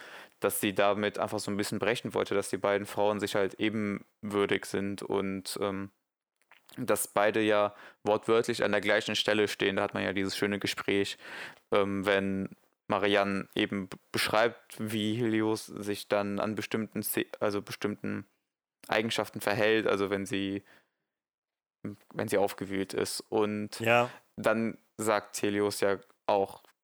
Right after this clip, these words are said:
Speaker 1: "Ja, aber wir stehen genau an der gleichen Stelle." Und dann, äh, spielt sie dasselbe durch, aber eben halt genau umgekehrt. Und, ähm, das ist dann auch wieder eine sehr schöne Symbolik und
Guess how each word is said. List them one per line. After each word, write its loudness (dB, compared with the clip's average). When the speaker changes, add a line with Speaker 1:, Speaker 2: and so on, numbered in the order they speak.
Speaker 1:
"Ja, 4
aber 4
wir 2
stehen 2
genau 4
an 2
der 2
gleichen 2
Stelle." 2
Und 0
dann, 0
äh, 2
spielt 0
sie 4
dasselbe 2
durch, 2
aber 4
eben 2
halt 0
genau 2
umgekehrt. 0
Und, -6
ähm, -4
das -4
ist -4
dann 2
auch 0
wieder -2
eine -2
sehr 2
schöne -4
Symbolik -4
und -6